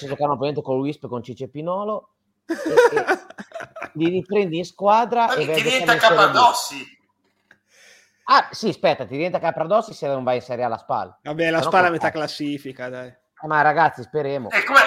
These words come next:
Speaker 2: Cioè, ma
Speaker 1: <laughs>
Speaker 2: aspetta, guardati un po' di Serie B e guardati la Spal.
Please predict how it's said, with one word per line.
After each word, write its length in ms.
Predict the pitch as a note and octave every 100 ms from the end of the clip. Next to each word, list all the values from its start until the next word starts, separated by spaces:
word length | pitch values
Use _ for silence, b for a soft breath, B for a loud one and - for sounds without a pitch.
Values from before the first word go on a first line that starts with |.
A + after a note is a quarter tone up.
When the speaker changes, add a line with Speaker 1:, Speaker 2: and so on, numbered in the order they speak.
| - -
Speaker 2:
Cioè, 160 | F3+
ma 840 | E3+ F3+ - - E3+ E3+ D3+ - E3
Speaker 1:
<laughs> 0 |
Speaker 2:
aspetta, 600 | G#3+ - A#3+ - F#3+ - - - -
guardati 460 | G#3+ C4+ C4 C4
un 80 | B3+
po' 120 | C4
di 100 | C4
Serie 280 | A#3+ B3 A#3
B 60 | A#3
e 120 | C#4
guardati 460 | A#3+ G#3+ - F#3+ G3
la 120 | F#3
Spal. 580 | - F3+ D#3+ C#3+ C#3+